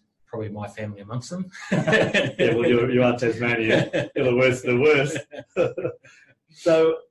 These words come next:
Speaker 2: and he, then he was a, um, an entrepreneur, typical colonial entrepreneur, knew, knew all the who's who 'cause he was a free settler. Um, he was asked to go and find Captain Bligh. He didn't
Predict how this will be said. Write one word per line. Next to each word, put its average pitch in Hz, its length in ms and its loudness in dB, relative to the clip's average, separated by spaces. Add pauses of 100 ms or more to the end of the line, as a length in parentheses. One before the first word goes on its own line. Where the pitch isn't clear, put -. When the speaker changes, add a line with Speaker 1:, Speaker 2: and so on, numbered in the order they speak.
(580)
Speaker 2:
and 139 80 -10
he, 175 160 -2
then 170 180 0
he 170 120 2
was 143 200 -2
a, 131 220 2
um, 120 400 -4
an 123 80 -4
entrepreneur, 123 760 -6 (100)
typical 151 340 -10
colonial 120 460 -8
entrepreneur, 123 760 -10 (360)
knew, 143 280 -12
knew 139 280 -6
all 143 220 0
the 127 80 -4
who's 120 340 -2
who 120 200 -2
'cause - 140 -20
he 139 60 -8
was 117 140 -8
a - 120 -20
free 113 180 -8
settler. 110 440 -10 (520)
Um, 104 240 -16
he 127 100 -8
was 120 160 -6
asked 117 340 -6
to 107 80 -20
go 107 200 -8
and 101 160 -16 (120)
find 104 280 -12
Captain 101 360 -20
Bligh. 135 540 -8
He 101 140 -18
didn't 151 240 -12